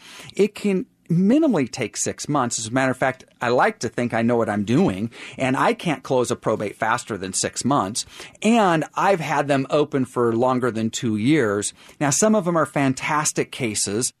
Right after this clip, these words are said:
but if you have businesses, if you have policies or assets that are harder to find and capture, or if you have multiple accounts all over the place and you have not done a good job consolidating, then that is going to be a much more difficult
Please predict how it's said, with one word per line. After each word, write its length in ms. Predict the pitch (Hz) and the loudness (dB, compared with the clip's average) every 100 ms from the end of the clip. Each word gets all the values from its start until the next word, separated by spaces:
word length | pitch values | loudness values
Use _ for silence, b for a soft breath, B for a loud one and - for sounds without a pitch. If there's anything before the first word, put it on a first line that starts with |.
| _ | _
but 320 | 233 196 180 B B B B | 2 2 0 B B B B
if 160 | 160 156 | -6 -2
you 100 | 123 | -2
have 220 | 98 - | -2 0
businesses, 640 | 190 196 202 185 - 185 147 | 2 4 2 0 2 2 0
if 140 | - | -2
you 80 | 110 | -2
have 260 | 104 101 - - | -2 -4 -12 -10
policies 720 | - 175 202 160 196 185 170 | 0 2 4 2 0 0 2
or 320 | 135 113 110 - - | 2 0 -2 -8 -6
assets 600 | 139 185 - 190 165 - | -2 0 2 2 2 0
that 200 | 131 107 | -2 -2
are 180 | 123 110 | 0 -2
harder 460 | - - 190 180 | -2 0 2 2
to 100 | 143 | -2
find 480 | 117 - 165 175 175 | -4 -4 0 2 2
and 160 | 110 110 | 0 -2
capture, 420 | - 165 - 180 | 0 0 0 0
or 140 | - | 2
if 120 | 190 208 | 2 2
you 100 | 196 | 0
have 340 | 160 185 143 | 2 -2 0
multiple 880 | 147 175 220 262 247 214 202 185 151 | -2 2 4 4 2 -2 -2 -2 -2
accounts 400 | - 165 123 - | -2 -2 -2 0
all 220 | 123 131 | 0 2
over 260 | 143 131 | 0 0
the 80 | 107 | -4
place 320 | 101 - 95 | -4 -6 -4
and 80 | 107 | -2
you 80 | 110 | -2
have 120 | 113 | 0
not 440 | 123 151 180 226 208 | 2 2 2 0 0
done 140 | 180 | -2
a 40 | |
good 220 | 151 147 123 | 0 -2 0
job 260 | 143 127 | 0 -2
consolidating, 1000 | - 113 - 127 139 113 107 104 92 98 B B B B B | -2 -2 0 0 0 0 -2 -4 -4 -8 B B B B B
then 460 | 135 151 151 147 135 B - | -2 2 2 0 -4 B -4
that 240 | 139 196 | 0 2
is 120 | 226 | 0
going 220 | 165 190 180 | 2 2 2
to 40 | |
be 140 | 147 | 2
a 60 | 143 | 2
much 320 | 123 143 - | 2 0 -2
more 240 | - 135 127 | -6 -2 -2
difficult 680 | 117 117 120 - 113 110 | -2 -4 -6 -4 -4 -4